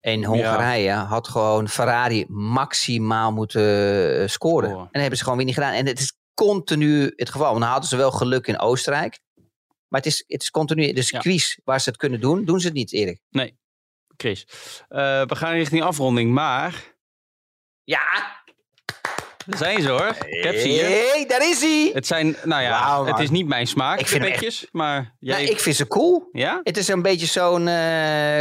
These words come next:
Speaker 1: camouflage, maar dan met, eh, allerlei kleuren erop en
Speaker 2: Ja.
Speaker 1: zo. Ik vind hem heel gaaf, moet ik eerlijk zeggen. Hoezo, hoezo vind je hem niet cool
Speaker 2: Nou
Speaker 1: dan?
Speaker 2: ja, ik heb jouw
Speaker 1: Ik vind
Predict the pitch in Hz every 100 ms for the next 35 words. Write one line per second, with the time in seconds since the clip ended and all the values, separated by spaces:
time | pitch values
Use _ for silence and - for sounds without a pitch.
0 | 143 170 160 - 190 190 185 - 143 143
1 | 151 151 143 151 147 143 139 156 143 139
2 | 135 - 175 196 160 120 113 151 110 113
3 | 170 - 110 104 101 147 202 190 196 180
4 | 196 180 - 160 139 160 180 185 180 180
5 | 180 175 185 - 185 180 - 269 202 131
6 | 110 123 113 113 117 196